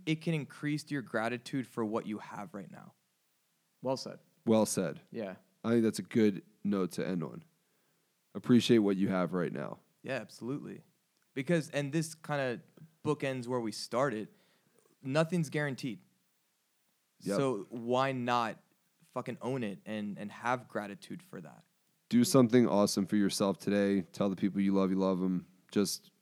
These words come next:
Speaker 3: enjoy the rest of the day. Wherever point you are in your life, whatever time it is, whenever you're listening to this, just, like, be stoked.
Speaker 2: Yeah, find that balance, you
Speaker 3: Yeah.
Speaker 2: know, between the stuff that you know you have to do
Speaker 3: Let's
Speaker 2: and
Speaker 3: all
Speaker 2: everything that you love.
Speaker 3: And let's all be connected on that.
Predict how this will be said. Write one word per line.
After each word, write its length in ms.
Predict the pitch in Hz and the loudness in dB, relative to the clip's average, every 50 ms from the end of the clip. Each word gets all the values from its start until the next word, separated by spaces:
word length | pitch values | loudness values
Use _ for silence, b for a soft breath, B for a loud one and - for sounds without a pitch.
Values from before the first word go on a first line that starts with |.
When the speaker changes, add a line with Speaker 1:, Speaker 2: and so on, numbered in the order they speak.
| _ | _
Speaker 3:
enjoy 600 | - 104 101 95 92 104 104 101 101 98 98 95 | -2 0 0 2 2 4 4 4 4 4 4 2
the 140 | 92 90 95 | 2 0 0
rest 280 | 95 95 92 90 - - | 2 2 2 0 -2 -4
of 60 | 90 | -4
the 60 | 92 | -2
day. 360 | 85 95 95 95 92 92 90 87 - - - _ | 0 2 2 2 2 2 0 -2 -6 -12 -20 _
Wherever 460 | - 92 95 98 98 98 101 98 92 90 - _ _ _ _ _ | -4 -2 0 2 2 2 2 2 0 -2 -6 _ _ _ _ _
point 240 | - - 120 110 - | 0 2 2 2 2
you 140 | 110 107 107 | 2 2 4
are 120 | 107 110 107 | 4 4 4
in 60 | 107 | 4
your 100 | 107 110 | 6 8
life, 400 | 127 139 147 151 143 - - - | 8 10 10 10 8 6 2 0
whatever 200 | 101 95 95 92 | 2 2 2 2
time 280 | 87 - 113 113 110 107 | 0 0 2 4 4 4
it 80 | 107 | 4
is, 280 | 107 104 101 101 95 92 | 4 4 4 2 0 0
whenever 240 | 92 90 95 95 98 | 0 0 2 2 2
you're 100 | 95 92 | 2 2
listening 320 | 92 90 87 - 95 90 | 2 0 0 0 0 0
to 60 | 90 | 0
this, 120 | 92 87 - | 0 -2 -2
just, 280 | - - 92 - - | -4 -6 -6 -4 -2
like, 300 | - 92 85 82 - - _ _ _ _ _ _ _ _ _ - | -2 -2 -2 -2 -4 -8 _ _ _ _ _ _ _ _ _ 0
be 120 | 107 104 | 2 2
stoked. 540 | - - - - 104 80 - - - - - - | 2 0 -2 0 0 0 0 0 -6 -12 -8 -4
Speaker 2:
Yeah, 100 | 160 147 | -4 -4
find 280 | 123 - 120 120 131 143 | -2 -2 -4 -2 -2 -2
that 160 | 143 135 120 | -4 -4 -4
balance, 560 | - 120 123 120 107 107 113 - - - - _ _ | -4 -4 -4 -4 -6 -8 -12 -14 -16 -20 -20 _ _
you 80 | - - | -2 -2
Speaker 3:
Yeah. 60 | - | 0
Speaker 2:
know, 140 | 123 113 110 | 0 0 0
between 360 | - - 123 - - 135 127 | -2 -4 -6 -4 -4 -4 -4
the 60 | 120 | -4
stuff 260 | 113 - 151 143 139 - | 0 0 0 0 0 -2
that 80 | 123 | -4
you 140 | 113 117 117 | -4 -2 -2
know 180 | 117 123 123 127 | 0 0 0 0
you 160 | 123 117 113 | 0 -2 -4
have 260 | 110 123 113 110 - | -4 -4 -6 -6 -8
to 80 | - 110 | -10 -10
do 380 | 104 107 104 107 107 104 101 - _ _ _ _ _ _ _ _ _ _ _ _ _ _ _ _ - | -8 -6 -6 -6 -6 -8 -10 -12 _ _ _ _ _ _ _ _ _ _ _ _ _ _ _ _ 4
Speaker 3:
Let's 220 | - 131 139 - | 6 6 8 12
Speaker 2:
and 60 | 165 | 12
Speaker 3:
all 60 | 160 160 | 12 12
Speaker 2:
everything 240 | 160 156 170 165 | 12 10 8 4
that 160 | 151 139 - - | 2 0 -2 -4
you 60 | 127 | -2
love. 320 | 117 117 104 104 104 - - - - - | 0 0 0 -2 -4 -8 -12 -16 -6 0
Speaker 3:
And 100 | 113 120 | 4 6
let's 160 | 139 143 127 | 6 8 10
all 120 | 160 151 143 | 10 10 10
be 120 | 139 135 | 10 8
connected 420 | 123 - 127 120 120 113 - 101 95 | 6 6 6 6 6 4 4 2 2
on 120 | 92 90 | 2 2
that. 180 | 80 67 - | 0 -2 -4